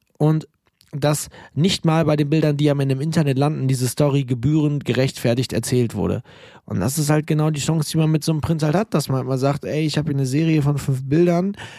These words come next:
ich erkläre jetzt, was jedes Bild für mich irgendwie für einen Stellenwert hatte und wie das entstanden ist und blablabla und mach da eine kleine Serie draus für... Äh, für Instagram, YouTube, whatever.“ Und am Ende, äh, weil ich keinen Bock hab,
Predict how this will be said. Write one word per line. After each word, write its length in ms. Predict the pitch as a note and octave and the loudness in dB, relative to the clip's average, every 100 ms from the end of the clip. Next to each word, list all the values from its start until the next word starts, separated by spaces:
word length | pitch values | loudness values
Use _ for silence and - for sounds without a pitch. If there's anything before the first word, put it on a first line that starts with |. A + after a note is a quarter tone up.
| - | -18
ich 80 | - | -8
erkläre 320 | D3 C#3 E3+ | -6 -2 0
jetzt, 180 | E3 - - - | 0 -2 -16 -10
was 560 | C#3+ C3+ C3 D3 - | -6 -4 0 -2 -2
jedes 320 | - D#3+ D#3+ - | 0 0 0 0
Bild 280 | D#3 D#3 | 0 0
für 100 | - | -2
mich 240 | C#3+ D3+ G#2+ | -2 -2 0
irgendwie 720 | C#3 E3 D#3 C#3 D3 D#3+ D3+ | 0 2 0 0 0 0 0
für 80 | - | 0
einen 80 | C3+ | -2
Stellenwert 560 | - D3 D#3+ D3+ D3 | 0 0 2 0 2
hatte 180 | D3+ D#3 | 2 2
und 120 | C#3+ | 0
wie 60 | C#3+ | 0
das 160 | D3 | 0
entstanden 460 | C3 C3 - E3 F3 | 0 -2 0 0 0
ist 160 | C#3+ C3 | -2 -2
und 80 | |
blablabla 360 | C3 D#3+ D#3+ C#3 | -2 0 0 0
und 60 | C3 | 0
mach 140 | C#3 | 0
da 120 | C3+ | 0
eine 100 | C#3 | 0
kleine 200 | C#3 C3+ | 0 0
Serie 400 | B2 C#3 D#3+ C#3+ | 0 2 2 2
draus 360 | B2+ A#2+ C#3+ - | 2 2 0 -2
für... 640 | - B2 B2 G2+ A#2+ A#2 B2+ | -2 0 0 0 -2 -4 -6
Äh, 40 | - - - - - - - _ _ _ _ _ _ _ _ - | -14 -20 -20 -20 -20 -20 -20 _ _ _ _ _ _ _ _ -12
für 480 | - D3 C#3 C3+ - | 0 2 4 2 0
Instagram, 580 | C#3+ - D#3 C#3 D3 D3 | -2 0 0 2 0 2
YouTube, 360 | D#3+ - D3+ | 0 0 0
whatever.“ 440 | C3 D#3+ B2 B2 C#3+ | 0 0 -2 0 0
Und 120 | C#3+ | 0
am 100 | B2+ | -2
Ende, 480 | C3+ D3+ D3+ E3 - | 0 2 2 0 0
äh, 160 | C#3 | 0
weil 140 | C3 C#3 | 0 0
ich 100 | C3 | 0
keinen 220 | - C3+ | 0 0
Bock 180 | C#3+ D3+ | 0 0
hab, 160 | D3 | -2